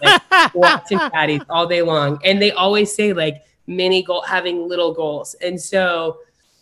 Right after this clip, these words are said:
Speaker 1: I definitely wanna be, uh, I'm trying to think. I wanna be, like, two fifteen by the time August comes around, and then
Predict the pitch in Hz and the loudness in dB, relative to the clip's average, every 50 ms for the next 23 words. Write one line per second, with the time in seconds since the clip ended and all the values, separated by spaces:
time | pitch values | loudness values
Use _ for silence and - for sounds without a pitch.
0 | _ _ - 196 190 180 170 202 202 202 - 247 254 247 233 214 202 202 190 185 | _ _ 0 0 0 2 2 0 -2 -2 -2 -4 -2 -2 0 0 0 -2 -2 -4
1 | 190 185 185 185 180 180 170 165 170 - 160 156 151 151 147 139 123 92 76 71 | -4 -4 -4 -4 -4 -4 -4 -6 -6 -8 -8 -6 -6 -6 -6 -6 -8 -8 -10 -12
2 | 71 - - _ _ _ _ _ _ _ _ _ _ _ _ _ _ _ _ _ | -16 -18 -20 _ _ _ _ _ _ _ _ _ _ _ _ _ _ _ _ _
3 | _ _ - 165 160 156 - - 170 170 160 - 165 156 143 143 - _ - 185 | _ _ -14 -12 -12 -12 -12 -12 -12 -12 -10 -10 -8 -8 -8 -10 -12 _ -4 -2
4 | 190 202 226 254 240 277 285 277 269 269 269 - - - - 220 220 220 214 - | 0 2 2 0 0 0 2 2 2 0 -2 -6 -12 -6 -2 -2 -2 -2 -2 -2
5 | - 220 208 214 - - - - 180 180 180 185 175 165 160 160 160 156 156 - | -2 -2 -2 -2 -6 -12 -8 -6 -4 -2 -2 -2 -2 -2 -4 -4 -4 -6 -6 -6
6 | 165 160 156 147 151 147 151 170 180 175 - - 208 208 202 208 208 214 214 214 | -6 -6 -6 -4 -6 -6 -6 -6 -8 -10 -8 -6 -6 -4 -2 -2 -2 0 0 0
7 | 220 220 202 - 165 165 170 170 160 160 160 156 156 156 156 | -2 -2 -4 -4 -6 -6 -4 -4 -4 -4 -4 -4 -4 -6 -8